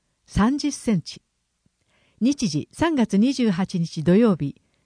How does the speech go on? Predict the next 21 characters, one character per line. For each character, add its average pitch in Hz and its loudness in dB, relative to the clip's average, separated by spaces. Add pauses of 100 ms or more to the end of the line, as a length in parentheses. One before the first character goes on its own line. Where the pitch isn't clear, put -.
午 247 6
前 294 0
の 170 2
部、 143 -6 (200)
九 349 2
時 294 0
三 214 0
十 214 -2
分 165 -4
か 147 -6
ら 143 -4
十 214 2
一 285 -2
時 214 -2
三 175 0
十 165 -4
分。 139 -10 (520)
午 269 4
後 294 2
の 185 2
部、 147 -4